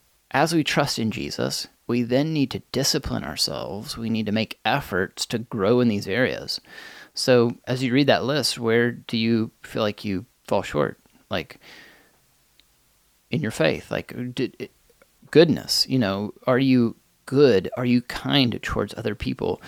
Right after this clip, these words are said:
Um, knowledge. How well do you know the Bible? How do, well do you know the gospel? How well acquainted are you with the truth about Jesus?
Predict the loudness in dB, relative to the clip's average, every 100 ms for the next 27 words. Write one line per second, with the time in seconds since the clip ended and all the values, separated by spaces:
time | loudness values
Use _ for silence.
0 | -18 -20 -10 -8 -6 -4 2 2 2 -2
1 | -6 -10 -12 _ _ _ _ -8 -2 2
2 | 2 2 0 2 4 4 0 -4 _ _
3 | -8 -2 0 0 -4 -8 -10 -8 -4 -2
4 | 0 -2 -2 0 0 -2 -4 -4 -2 -4
5 | -6 -8 -10 -14 -16 -18 _ 2 4 4
6 | 4 6 6 4 0 0 0 0 0 -2
7 | -2 -4 -10 -10 -8 -6 -2 -2 -2 -6
8 | -6 -4 -6 -6 -8 -10